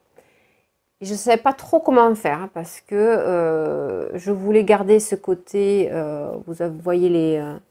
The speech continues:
les tissus sur le côté, je voulais garder ce côté-là. Donc du coup, j'ai fait une espèce de rectangle que je suis rentrée ici. Donc j'ai coupé un grand rectangle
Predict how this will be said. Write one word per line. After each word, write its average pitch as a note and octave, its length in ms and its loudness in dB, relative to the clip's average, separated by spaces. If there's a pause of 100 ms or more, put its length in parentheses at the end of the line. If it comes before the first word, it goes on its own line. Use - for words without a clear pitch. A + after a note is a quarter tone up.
(120)
les E3+ 140 -6
tissus E3+ 360 -12
sur F3+ 180 -8
le E3+ 60 -2
côté, E3+ 300 -8
je G3 80 -8
voulais F#3 140 -2
garder F3+ 200 -2
ce F#3 140 -6
côté-là. F#3 460 -4 (1000)
Donc G3 220 -2
du G3 120 -2
coup, B3 260 0
j'ai G#3 240 4
fait G3+ 160 2
une A#3 60 6
espèce G#3+ 280 2
de G3 80 4
rectangle F#3 680 0 (100)
que - 80 -6
je F3+ 80 -8
suis - 100 -10
rentrée F3+ 380 -2
ici. - 460 -6
Donc F3 220 0
j'ai F3+ 180 0
coupé - 320 -2
un A3+ 100 4
grand A3+ 240 2
rectangle A3 500 -4